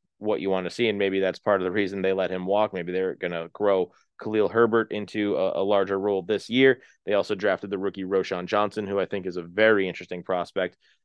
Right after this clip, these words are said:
Uh, didn't get a ton of work in college because he was behind Bijan, uh, Bijan Robinson,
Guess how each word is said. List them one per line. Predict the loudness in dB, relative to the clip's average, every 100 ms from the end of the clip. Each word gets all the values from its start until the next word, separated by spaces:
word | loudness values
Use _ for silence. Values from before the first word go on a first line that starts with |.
| _
Uh, | -4 -2 0
didn't | 2 4
get | 4
a | 4
ton | 0 0
of | -2
work | 0 2 2 0 -8
in | -10 -10
college | 0 4 6 4 0
because | -6 -4 -4
he | -2
was | -6
behind | -4 -4 0 0 -2
Bijan, | -2 -2 -4 -4
uh, | -4
Bijan | -4 -2 -2
Robinson, | 2 4 2 -2 -6